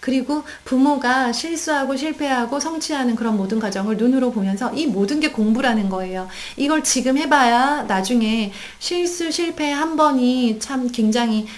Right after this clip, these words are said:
무겁고 그게 굉장히 영향을 많이 미치는 정말 그 공부가 너무 중요하고 성적이 너무 중요한 시기에 갔을 때 아이들이 혹시나 실수와 실패가 일어나도 잘 견디고 극복해낼 수 있고요.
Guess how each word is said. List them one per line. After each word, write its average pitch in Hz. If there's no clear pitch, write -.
무겁고 277
그게 214
굉장히 220
영향을 262
많이 202
미치는 220
정말 214
그 196
공부가 254
너무 196
중요하고 226
성적이 311
너무 202
중요한 240
시기에 254
갔을 214
때 208
아이들이 208
혹시나 302
실수와 294
실패가 277
일어나도 202
잘 214
견디고 214
극복해낼 226
수 208
있고요. 202